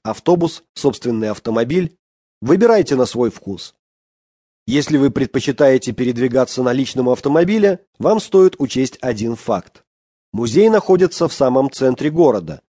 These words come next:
и здесь довольно часто случаются пробки. Если вас это не пугает, можете смело поворачивать в сторону музея. На подземном уровне для посетителей, приехавших на личном авто,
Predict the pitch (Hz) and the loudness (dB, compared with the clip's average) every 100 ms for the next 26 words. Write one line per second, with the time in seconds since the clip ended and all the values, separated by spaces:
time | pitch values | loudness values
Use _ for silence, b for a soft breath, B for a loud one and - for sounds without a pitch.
0 | _ _ - 117 110 127 107 127 120 113 | _ _ -8 -6 -2 -2 0 0 2 0
1 | 113 - 185 - 175 143 120 120 113 113 | -2 0 -2 0 -4 -2 -2 0 0 -2
2 | - 123 117 95 - - - _ _ _ | -6 -6 -4 -6 -8 -20 -20 _ _ _
3 | _ _ _ _ _ 113 139 131 139 139 | _ _ _ _ _ -4 -2 0 2 2
4 | 135 131 143 147 190 185 214 196 - _ | 0 -2 0 0 0 2 4 2 -2 _
5 | _ - 220 202 170 - 127 139 185 175 | _ -2 0 0 -2 -4 0 2 4 2
6 | 131 117 117 123 127 127 - - 113 107 | 2 2 2 0 -2 -4 -6 -8 -6 -6
7 | 110 107 110 95 80 67 - _ _ _ | -4 -4 -4 -6 -6 -8 -16 _ _ _
8 | _ _ _ _ _ _ _ - 117 147 | _ _ _ _ _ _ _ -8 -4 -2
9 | 135 139 139 139 156 220 226 196 190 131 | 0 2 2 0 0 0 2 2 2 0
10 | 131 131 135 139 127 120 117 120 123 120 | -2 -4 -6 -8 -6 -4 -4 -2 0 -2
11 | 117 - 113 123 120 110 - 117 127 - | -4 -10 -6 -2 -2 -2 -4 -2 0 2
12 | 104 | 0